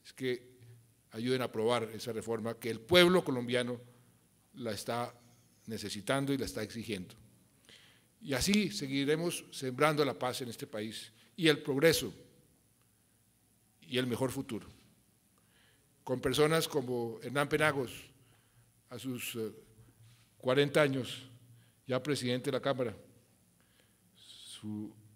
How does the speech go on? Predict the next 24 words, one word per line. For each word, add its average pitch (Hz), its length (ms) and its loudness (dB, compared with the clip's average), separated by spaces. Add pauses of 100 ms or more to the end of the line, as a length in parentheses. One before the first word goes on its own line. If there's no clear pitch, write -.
(120)
querido 120 260 0
amigo 131 380 4
el 113 80 -2
alcalde 127 480 0
Rojas, 127 400 4
con 113 180 -10
cuarenta 110 360 -2
y 117 60 4
un 131 100 2
años, 131 440 -2 (680)
su 127 200 2
bancada, 147 680 8 (540)
sus 123 200 -6
compañeros 135 600 2
aquí 143 520 -2
en 131 160 -6
la 113 440 -4
bancada 143 640 2 (520)
parlamentaria 135 680 2
de 123 140 2
Caldas, 135 480 0
a 110 80 -8
quienes 107 380 -10
todos 143 680 4